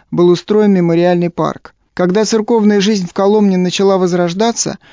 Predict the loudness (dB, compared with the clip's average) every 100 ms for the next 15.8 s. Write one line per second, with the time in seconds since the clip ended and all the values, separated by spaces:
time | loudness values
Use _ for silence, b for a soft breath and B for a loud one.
0 | b -2 0 2 2 0 0 -2 0 2
1 | 2 2 0 -2 -6 -2 0 0 0 -4
2 | -4 -2 -2 -2 -6 b b b 0 2
3 | 0 0 0 2 2 2 0 -2 -2 -4
4 | -6 -12 b b -4 -2 2 2 2 0
5 | 0 0 0 -2 0 0 0 0 0 -2
6 | -4 -6 -8 _ _ _ _ _ -4 0
7 | 0 2 2 2 2 2 2 2 2 0
8 | 0 0 2 0 0 0 0 0 2 2
9 | 2 2 0 0 0 0 2 2 2 0
10 | 0 -2 0 0 2 2 2 -2 0 -2
11 | -2 -6 -10 b b -4 -2 0 -2 -2
12 | -2 -2 -2 -4 0 2 2 2 -2 -2
13 | 0 0 -2 -6 -4 -4 0 0 0 0
14 | 0 2 0 0 0 2 2 0 0 0
15 | 0 -2 -4 -2 0 0 -2